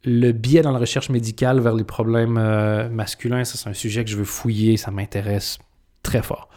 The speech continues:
Je fais du sport, j'ai une bonne endurance, je mange sainement. » Je reviens à l'anecdote de Delphine. « Donc, un jour, mon médecin m'envoie chez un cardiologue pour un examen car mon cœur bat vite. Je fais tous les exercices, le docteur est même étonné. » « Ah, vous êtes pas encore essoufflé ? » «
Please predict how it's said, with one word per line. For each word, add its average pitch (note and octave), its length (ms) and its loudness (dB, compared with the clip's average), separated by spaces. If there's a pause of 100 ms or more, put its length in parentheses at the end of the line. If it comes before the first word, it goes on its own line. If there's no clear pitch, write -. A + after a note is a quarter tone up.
(380)
Je - 100 -8
fais E3 120 6
du D#3+ 120 0
sport, F#3+ 280 4
j'ai D3 80 2
une C3+ 80 0
bonne C#3+ 120 4
endurance, C#3 420 4
je C3+ 60 4
mange B2+ 200 2
sainement. » G#2 420 -2 (280)
Je - 80 -6
reviens A2+ 180 2
à A#2 40 4
l'anecdote A2 380 0
de A2 60 -2
Delphine. « F#2+ 440 -4 (420)
Donc, A#2 160 2
un C#3+ 60 6
jour, G3 140 8
mon G#3 100 4
médecin C3+ 300 2
m'envoie A#2+ 300 2
chez A2+ 220 0
un G#2+ 100 0
cardiologue A2+ 560 2
pour G#2+ 180 6
un G#2+ 60 -2
examen A2 400 -2
car A#2 160 -2
mon G#2 120 0
cœur C#3 220 2
bat G#2+ 160 -2
vite. - 380 -14 (220)
Je - 80 -16
fais - 120 -4
tous - 140 2
les B2 200 8
exercices, B2+ 580 2
le B2 40 0
docteur A2+ 300 0
est A2 60 0
même A#2 200 0
étonné. » « B2+ 640 0
Ah, D4 80 2
vous E3 140 0
êtes C3 100 -4
pas F3 80 2
encore F3 240 -2
essoufflé ? » « F3+ 540 0